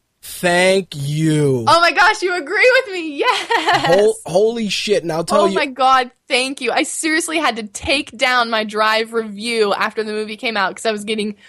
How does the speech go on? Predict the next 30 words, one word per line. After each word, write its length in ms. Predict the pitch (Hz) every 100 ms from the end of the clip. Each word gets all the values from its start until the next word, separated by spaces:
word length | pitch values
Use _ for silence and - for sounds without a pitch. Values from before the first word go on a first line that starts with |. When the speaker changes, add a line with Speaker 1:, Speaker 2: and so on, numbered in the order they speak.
| -
Speaker 2:
so 920 | - - - - - 339 262 254 247
many 280 | 240 226 226
negative 400 | 233 202 190 196
comments. 640 | 208 185 165 175 - - - _
Speaker 1:
I'll 200 | 165 175
tell, 200 | 226 226
I'll 180 | 147 160
tell 300 | - 190 196
you 180 | 196 190
why 440 | 156 151 151 151 131
I 200 | 143 135
say 360 | - 143 135
that. 260 | 127 120 120 135
I 160 | 156
watched, 600 | 185 202 202 180 - - - _ _ _ -
I 140 | 156
watched 420 | 156 190 226 185
Drive 320 | 175 170 160 165
because 220 | 160 151
everybody 320 | 165 180 170
thought 200 | 175 165
it 60 | 143
was 140 | 135
so 280 | - 165 156
awesome, 600 | 156 143 135 - 139 156 _ _ _ _ -
and 640 | 165 156 151 147 143 131 - _ _ _ _ _ _
I 160 | 160 156
sat 420 | - 185 175 -
through 320 | - 180 160
it. 200 | 165 -